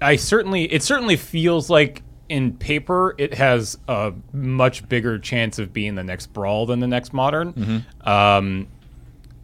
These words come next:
Speaker 1: um, maybe in a few years, like, 'cause the fact is, is that come September, when we hit rotation,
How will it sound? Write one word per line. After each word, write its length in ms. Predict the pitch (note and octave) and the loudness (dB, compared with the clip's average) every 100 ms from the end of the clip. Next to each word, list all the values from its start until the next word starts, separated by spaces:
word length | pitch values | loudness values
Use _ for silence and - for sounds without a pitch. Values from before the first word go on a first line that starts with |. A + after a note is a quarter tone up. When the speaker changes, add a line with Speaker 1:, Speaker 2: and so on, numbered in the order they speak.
| - | -8
Speaker 1:
um, 760 | A2 G#2 G2 F#2+ F#2+ F#2+ G2 - - - - - - | -2 2 2 0 -2 -4 -8 -12 -20 -20 -20 -20 -10
maybe 680 | D#3 C3 D3 D#3 D3+ A#2+ C3+ | 0 4 4 4 2 2 2
in 580 | C3+ C3 B2+ B2 A#2 C3 - | 2 2 2 2 0 -4 -4
a 140 | G2+ | -4
few 260 | - B2+ B2 | -4 0 0
years, 840 | G#2+ G2+ G#2+ E3+ A#3 E4 - - - - - - - | 0 0 0 -2 -4 -8 -10 -12 -18 -20 -20 -10 4
like, 220 | D#3+ - | 4 4
'cause 140 | G3 | -2
the 60 | F#3+ | 2
fact 280 | A#3+ A3+ - | 4 4 4
is, 120 | D#3 | 2
is 120 | D3 | 4
that 320 | D3 C3 - - - - | 6 6 2 -14 -20 -16
come 640 | - E3 D#3 D3+ C3 A#2+ - - - - - - - - - - | 2 6 6 6 2 0 -2 -18 -20 -20 -20 -20 -20 -20 -20 -20
September, 720 | - - - D3 C#3 G#2 F#2+ B2+ - - - | -4 -2 2 4 4 2 0 -4 -10 -20 -20
when 680 | - A2+ A2 A2 G#2+ G#2 G#2+ - - | -6 0 2 2 0 -2 -4 -8 -8
we 200 | C3 A2 | -2 2
hit 180 | G2+ - | 0 0
rotation, 720 | G2+ C3+ B2+ G#2+ G#2 F#2 | -2 2 2 2 -4 -4